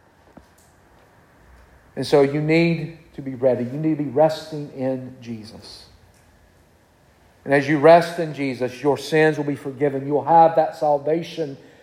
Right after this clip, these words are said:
that Jesus promises to each one who comes to him.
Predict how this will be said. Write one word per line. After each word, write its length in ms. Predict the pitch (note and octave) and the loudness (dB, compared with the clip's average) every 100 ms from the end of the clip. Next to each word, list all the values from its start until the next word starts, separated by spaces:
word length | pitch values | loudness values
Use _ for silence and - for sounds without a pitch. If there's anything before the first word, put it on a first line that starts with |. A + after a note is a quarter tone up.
| _ | _
that 220 | D#3 D3+ | -2 0
Jesus 720 | A#2+ E3+ F3+ E3 D#3 - - | -2 -2 0 0 -2 -6 -16
promises 720 | - - F3+ F3+ C3+ - B2+ - | -18 0 4 4 2 -4 -12 -12
to 160 | - D#3+ | -10 -6
each 280 | G3 G3 D3+ | -4 -6 -6
one 160 | B2+ | -6
who 180 | B2+ B2 | -8 -6
comes 440 | D3+ D#3 D#3+ D3+ - | -2 -2 -2 -8 -10
to 120 | C3+ | -10
him. 300 | B2 G#2+ | -8 -12